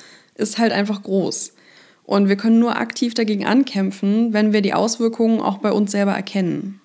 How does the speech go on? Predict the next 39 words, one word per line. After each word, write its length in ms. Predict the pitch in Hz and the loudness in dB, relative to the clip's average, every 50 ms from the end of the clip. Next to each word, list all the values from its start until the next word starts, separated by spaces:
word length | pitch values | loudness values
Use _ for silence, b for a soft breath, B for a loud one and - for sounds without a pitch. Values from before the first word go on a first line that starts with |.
| _ _ _ _ _ _ _ _ - | _ _ _ _ _ _ _ _ -4
Und 180 | - 220 214 226 | 0 2 4 4
nur 160 | 240 254 254 | 4 4 4
wenn 160 | 254 247 226 | 2 2 2
wir 160 | 220 - - | 2 2 0
offen 460 | - 240 - - 311 285 285 285 294 | 0 -2 -2 0 2 2 2 2 0
über 240 | - - 226 233 220 | 0 0 2 2 2
unsere 280 | 214 220 220 214 208 214 | 2 2 2 2 0 0
Sorgen 400 | 196 196 202 220 240 240 254 233 | 2 2 2 0 0 0 0 0
und 120 | 214 - | 0 0
Ängste 320 | - 156 262 - - - - | 0 0 -2 -2 -2 -4 -8
sprechen, 580 | - - 180 185 180 - - 208 208 226 233 | -8 -6 -6 -6 -6 -4 -2 0 0 0 0
können 240 | 226 - 226 226 220 | 0 2 2 4 4
wir 80 | 220 220 | 4 2
uns 100 | 226 220 | 0 0
auch 180 | - 202 196 | -4 -6 -2
gegenseitig 540 | - 208 233 254 262 240 233 226 233 - - | 0 0 2 2 2 0 0 -4 -4 -6 -4
ermutigen, 840 | - 202 208 226 269 277 - 220 202 196 196 196 202 214 233 - - - | 0 0 2 2 2 0 0 -2 -2 0 0 0 2 0 -2 -4 -6 -4
unseren 340 | - 214 214 214 214 208 | -2 0 0 2 2 0
eigenen 440 | - 196 202 208 214 233 226 220 208 | 2 2 2 4 4 4 4 4 2
Weg 240 | 196 214 214 214 - | 2 0 -2 -2 -6
zu 100 | - 180 | -8 -8
gehen. 540 | 170 160 151 143 135 - - 190 196 196 _ _ _ _ _ _ _ _ _ _ _ - | -6 -6 -4 -4 -4 -6 -6 -8 -10 -12 _ _ _ _ _ _ _ _ _ _ _ -4
Deswegen 280 | - 220 226 277 269 254 | -2 0 2 2 2 2
war 100 | 240 233 | 2 0
es 80 | 233 233 | 0 2
mir 140 | 233 226 | 2 2
so 140 | 208 202 196 | 2 2 2
wichtig, 500 | 202 277 302 - - 220 233 262 - - | 0 0 -2 -2 -2 -4 -4 -4 -4 -2
heute 200 | 233 226 226 226 | -2 0 0 2
mal 140 | 226 220 208 | 0 0 0
kurz 260 | 208 - 254 254 - | 0 -2 -2 -2 -2
über 220 | - 226 220 214 208 | -2 -2 0 0 2
meine 240 | 208 202 202 202 | 2 2 2 0
Probleme 380 | 196 202 - - 208 214 226 220 | -2 -4 -2 2 4 4 4 4
mit 160 | 208 202 190 | 4 2 2
der 100 | 185 180 | 0 0
Thematik 480 | - - 190 170 175 180 - 185 - - | -2 -2 -2 0 -2 -2 -4 -6 -6 -6
zu 120 | - 196 | -6 -6
sprechen, 600 | 190 - - 185 190 185 - - 214 220 233 247 | -6 -8 -6 -6 -4 -4 -2 0 0 2 2 0